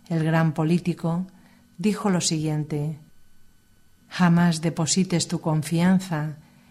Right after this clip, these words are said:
en una mujer, ni en un diplomático. Aquellos que son adictos a la complacencia sin restricción de los sentidos nunca pueden ser veraces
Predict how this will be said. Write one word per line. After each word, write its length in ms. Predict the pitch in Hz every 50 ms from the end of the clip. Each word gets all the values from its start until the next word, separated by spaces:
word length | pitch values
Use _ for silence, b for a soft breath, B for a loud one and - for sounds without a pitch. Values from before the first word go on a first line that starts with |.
| b _
en 160 | 202 180 180 190
una 240 | 208 214 214 208
mujer, 580 | 202 196 175 190 - 220 214 190 165 147 - - - b b b b b b b b b _ -
ni 180 | 180 170 165
en 100 | 165 175
un 260 | 202 220 220 214 208
diplomático. 920 | 196 208 202 202 185 170 151 147 139 143 135 - 147 135 - - 151 143 143 147 139 - _ - - - - - - - - - - _ _ _ _ _ _ _ _ _
Aquellos 480 | - 185 185 - 233 233 208 226 220 -
que 120 | - 226
son 180 | - - 214 208
adictos 540 | 208 202 208 226 220 - - 175 147 - 160
a 40 | 151
la 140 | 151 151
complacencia 840 | 151 - 156 156 147 160 147 139 - 190 190 185 185 185 180 160 160
sin 220 | - - 170 165 156
restricción 680 | 165 156 - - - 165 139 - - 196 190 185 175 156
de 100 | 156 147
los 160 | 156 151 -
sentidos 760 | - 151 151 151 - 190 185 165 165 156 160 165 - b b b b b b b b b b b b b b b _ _ -
nunca 500 | 208 226 240 247 240 247 - 240 233 240
pueden 380 | 226 220 220 220 233 233 214
ser 240 | 226 - 170 151 156
veraces 760 | 151 151 151 170 170 160 - - 160 151 160 - - b b